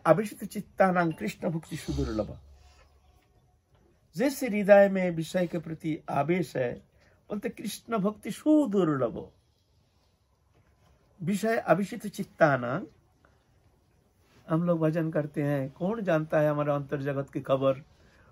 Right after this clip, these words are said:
वहाँ हमारे मन विषय कानन में रमन करता है, ए, बाहर में ढोंग ढांग करते हैं, भगत जी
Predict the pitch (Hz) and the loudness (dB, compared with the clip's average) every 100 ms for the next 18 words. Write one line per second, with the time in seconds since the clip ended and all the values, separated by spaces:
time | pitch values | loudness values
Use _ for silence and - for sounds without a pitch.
0 | - 160 160 156 139 - - _ 165 175 | 2 6 8 8 6 0 -16 _ 6 8
1 | 170 170 160 160 151 160 165 160 156 147 | 8 8 6 6 4 4 6 6 6 2
2 | 147 147 147 139 139 139 131 135 131 135 | 2 0 0 0 0 -2 -4 -6 -4 -6
3 | 120 120 117 135 - _ _ _ _ _ | -4 -6 -8 -14 -20 _ _ _ _ _
4 | _ _ _ _ 143 127 113 113 - - | _ _ _ _ -6 -6 -6 -10 -14 -4
5 | 156 151 147 143 139 131 131 - _ _ | 2 4 4 2 0 -4 -6 -12 _ _
6 | _ - 131 131 156 151 131 139 135 127 | _ -14 -6 0 0 0 0 -2 -2 -6
7 | 127 131 127 123 117 - - _ _ _ | -6 -8 -6 -8 -10 -14 -20 _ _ _
8 | _ _ 131 135 131 123 120 117 | _ _ -8 -4 -6 -6 -12 -12